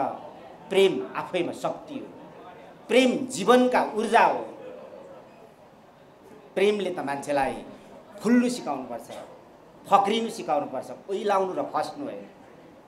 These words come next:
त्यो पो हो त प्रेम। हामी त झन् क्रान्ति गरेर आएको मान्छे, क्रान्तिमा प्रेम गर्नै हुँदैन भन्ने पनि थियो। महिला र पुरुष चाहिँ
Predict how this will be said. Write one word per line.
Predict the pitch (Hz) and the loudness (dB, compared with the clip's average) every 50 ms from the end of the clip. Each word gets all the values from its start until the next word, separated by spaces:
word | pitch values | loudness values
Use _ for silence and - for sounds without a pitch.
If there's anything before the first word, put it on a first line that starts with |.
| - - - - - - - - - - - - | -20 -20 -20 -20 -20 -20 -20 -20 -20 -16 -8 -4
त्यो | 349 349 | -4 0
पो | 349 | 2
हो | 349 311 220 185 | 4 4 4 4
त | - - | 4 0
प्रेम। | - - - 151 160 165 175 - - - - - - - - - - - - - - - - - - - - - - - - - - | -2 -4 -6 -8 -8 -8 -8 -10 -14 -16 -18 -18 -20 -20 -20 -20 -20 -20 -20 -20 -20 -20 -20 -20 -20 -20 -20 -20 -20 -20 -14 -4 0
हामी | 151 214 254 277 | 2 4 6 8
त | - | 8
झन् | 262 - 185 226 233 226 - | 8 8 6 4 2 0 2
क्रान्ति | 233 247 254 269 262 269 269 | 4 6 6 6 4 0 2
गरेर | 247 240 233 220 214 | 6 6 8 8 6
आएको | 202 180 175 175 170 | 4 2 2 0 0
मान्छे, | 170 165 156 147 139 117 123 | -2 0 0 -2 -4 -6 -8
क्रान्तिमा | 113 - - - - - - 170 208 233 233 - 240 240 240 226 | -12 -14 -16 -18 -14 -6 0 0 0 0 0 -2 -2 2 2 2
प्रेम | 233 214 220 226 214 | 2 0 -2 0 4
गर्नै | 208 220 226 247 269 302 | 8 8 8 10 10 8
हुँदैन | 269 226 214 220 233 220 208 | 6 6 4 0 -2 -2 0
भन्ने | 170 160 156 170 180 | -2 0 0 0 -2
पनि | 180 214 247 - | -2 -2 -4 -6
थियो। | - - 180 170 | -6 -4 -4 -4
महिला | 170 165 175 220 233 226 | -2 2 4 6 6 8
र | 208 190 | 6 6
पुरुष | 185 - 170 156 147 147 | 4 0 -4 -8 -8 -6
चाहिँ | - 143 127 127 | -6 -8 -8 -8